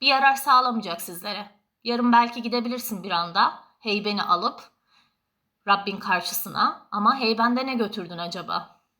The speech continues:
Her şeyi bize yanlış öğretmişler. Bizi Rabbimizden uzaklaştırmışlar.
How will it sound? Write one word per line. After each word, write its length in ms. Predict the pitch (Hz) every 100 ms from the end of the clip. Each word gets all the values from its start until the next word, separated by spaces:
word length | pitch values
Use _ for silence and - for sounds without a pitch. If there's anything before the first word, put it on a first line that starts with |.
| _ _ _ _ _ _ _ _ _
Her 200 | 320 320
şeyi 280 | - 330 320
bize 160 | 302 320
yanlış 400 | 285 277 247 285
öğretmişler. 1000 | 208 175 - 196 - 208 185 - - - -
Bizi 280 | 208 214 254
Rabbimizden 500 | 247 247 247 240 247
uzaklaştırmışlar. 1400 | 240 240 240 233 - 226 220 226 - 180 175 - -